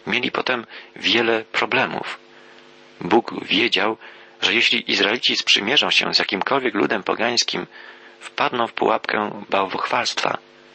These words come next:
Bóg ostrzega lud izraelski: „Strzeż się zawierania przymierza z mieszkańcami kraju, do którego idziesz,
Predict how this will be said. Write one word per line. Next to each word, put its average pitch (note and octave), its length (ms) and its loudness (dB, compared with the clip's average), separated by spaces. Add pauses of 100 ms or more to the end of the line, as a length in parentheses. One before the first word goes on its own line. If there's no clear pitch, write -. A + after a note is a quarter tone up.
(680)
Bóg C3+ 440 2
ostrzega G2+ 800 0 (180)
lud G2+ 280 2
izraelski: F#2 720 2 (560)
„Strzeż - 500 4
się F#2+ 380 2
zawierania A2 560 0
przymierza G#2+ 720 2
z - 80 0
mieszkańcami G2 680 0
kraju, G2 360 2
do F#2 100 0
którego G2+ 360 2
idziesz, G2 520 2